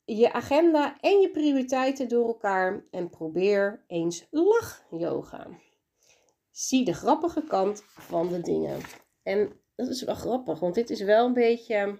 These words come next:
nou ja, lachyoga niet. Maar ik heb wel, ehm, ja, ik ga het toch even vertellen. Het is een grappig uitvoersel. Ik heb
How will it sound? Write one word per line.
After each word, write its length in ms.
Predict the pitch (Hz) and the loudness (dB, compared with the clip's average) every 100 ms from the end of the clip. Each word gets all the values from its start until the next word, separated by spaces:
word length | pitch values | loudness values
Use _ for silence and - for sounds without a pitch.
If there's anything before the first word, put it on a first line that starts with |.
| _ | _
nou 160 | 180 | -14
ja, 60 | 185 | -8
lachyoga 640 | 180 240 247 233 208 202 | -2 -2 0 2 2 0
niet. 440 | 175 214 359 - _ _ - - _ _ | 0 2 0 -4 _ _ -20 -20 _ _
Maar 360 | - 185 175 - | -12 -6 -4 -4
ik 140 | 196 | -6
heb 200 | 185 185 | -8 -8
wel, 420 | 170 170 185 190 180 | -4 0 0 2 2
ehm, 400 | 170 160 - - _ _ _ _ _ _ _ _ _ _ _ _ _ | 2 0 -4 -8 _ _ _ _ _ _ _ _ _ _ _ _ _
ja, 360 | - 175 - - | 2 2 -2 -10
ik 140 | - | -8
ga 120 | 247 | -2
het 100 | 240 | 0
toch 140 | 311 311 | 0 4
even 240 | 233 247 | 2 2
vertellen. 280 | - 208 - | -4 -4 -2
Het 80 | - | -2
is 60 | |
een 100 | 277 | -4
grappig 520 | - 233 226 196 - _ _ - | 0 -2 -2 -12 -16 _ _ -12
uitvoersel. 1040 | 196 - _ - - 175 - 156 123 117 | -10 -10 _ -20 -8 -8 -6 -4 -6 -6
Ik 180 | - 247 | -6 2
heb 160 | 294 | 2